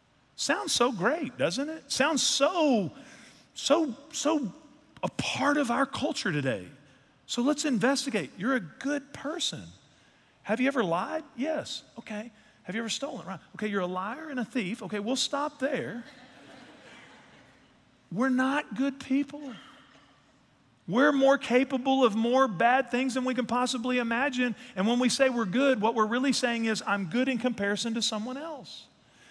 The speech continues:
The other thing I get very frequently is, is, "I'm a part of this type of religion." You know, my,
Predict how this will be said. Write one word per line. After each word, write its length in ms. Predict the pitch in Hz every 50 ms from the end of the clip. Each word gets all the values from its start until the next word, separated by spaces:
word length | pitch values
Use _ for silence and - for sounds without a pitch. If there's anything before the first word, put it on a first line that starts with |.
| - -
The 100 | 165 202
other 160 | 226 226 254
thing 220 | - 254 262 240
I 100 | 233 214
get 220 | 208 180 220 220 220
very 280 | 185 170 202 233 240
frequently 680 | 214 - - 233 269 269 - 294 262 240 196 185 185 165
is, 320 | 160 180 226 240 - - - - - - - _ _ _ -
is, 160 | 185 175 -
"I'm 200 | - 202 233 247
a 80 | 247 233
part 420 | - - - - 226 254 262 247
of 460 | 240 220 196 196 170 - - 147 135 151
this 360 | 202 233 254 - - - - - -
type 440 | - - - 220 233 240 - - 196
of 300 | 180 180 190 175 175 -
religion." 460 | 196 214 220 226 269 294 269 208 175
You 80 | 160 185
know, 80 | 208
my, 160 | 208 185 165